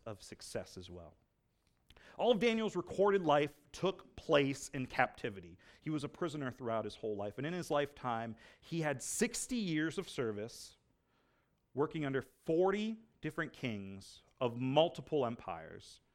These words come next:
and none of them were his own. And because of this, the book of Daniel is the only book in the Bible that has sections not just written in Hebrew, but written in Aramaic as well, which is actually, if you, if you didn't know this, it's the language that Jesus spoke.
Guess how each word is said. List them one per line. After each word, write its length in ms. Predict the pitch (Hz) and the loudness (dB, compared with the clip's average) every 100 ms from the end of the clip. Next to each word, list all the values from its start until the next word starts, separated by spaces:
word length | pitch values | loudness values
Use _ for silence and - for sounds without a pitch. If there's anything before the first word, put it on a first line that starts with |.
| _ _ _ | _ _ _
and 220 | 127 131 147 | -4 -2 0
none 160 | 175 | 0
of 100 | 165 | 0
them 380 | 160 165 165 170 _ _ | 0 0 -2 -8 _ _
were 160 | 123 117 | -4 -4
his 140 | 98 | -4
own. 180 | 95 80 87 _ _ _ _ _ _ - | -8 -12 -20 _ _ _ _ _ _ -6
And 60 | |
because 240 | 147 202 190 | 0 2 2
of 80 | 202 | 2
this, 140 | - | 2
the 80 | 151 | 0
book 180 | 180 185 | -2 0
of 100 | 139 | 0
Daniel 440 | 156 160 160 156 - - | 0 2 0 -2 -6 -2
is 100 | 156 | 2
the 100 | 190 | 4
only 160 | 277 233 | 4 4
book 360 | 117 165 - - | 4 4 2 -10
in 120 | 151 147 | -4 0
the 60 | |
Bible 540 | 131 131 123 113 120 - _ - _ _ _ _ 120 | 6 8 8 4 -4 -8 _ -20 _ _ _ _ 4
that 120 | 143 | 4
has 140 | 143 | 4
sections 500 | - 165 - 160 131 | 0 -2 -2 -6 -2
not 260 | 139 170 165 | 2 2 2
just 240 | 175 151 | -4 -2
written 260 | 147 170 135 | 0 0 -2
in 100 | 113 | -6
Hebrew, 500 | 139 180 120 113 107 - - - | -6 -6 -6 -6 -8 -12 -20 -2
but 140 | 135 | 0
written 260 | 131 185 170 | 4 2 2
in 180 | 139 143 | -2 2
Aramaic 560 | 143 131 131 139 107 | 2 2 2 0 -2
as 140 | 113 - | -6 -4
well, 240 | 127 107 | -2 0
which 160 | 107 - | -4 -4
is 80 | 127 | 0
actually, 520 | 226 - 143 123 110 | 0 0 -4 -2 -4
if 140 | 104 | -6
you, 100 | 127 117 | -12 -8
if 180 | 123 - | -8 -6
you 60 | |
didn't 140 | 120 120 | -6 -4
know 160 | 123 | -6
this, 200 | 113 104 | -6 -8
it's 140 | 113 - | -10 -6
the 80 | 120 | -2
language 460 | 127 135 117 101 | -2 -2 -6 -8
that 160 | 110 101 | -10 -10
Jesus 360 | - 117 98 - | -10 -12 -12 -16
spoke. 420 | - 90 98 | -16 -16 -16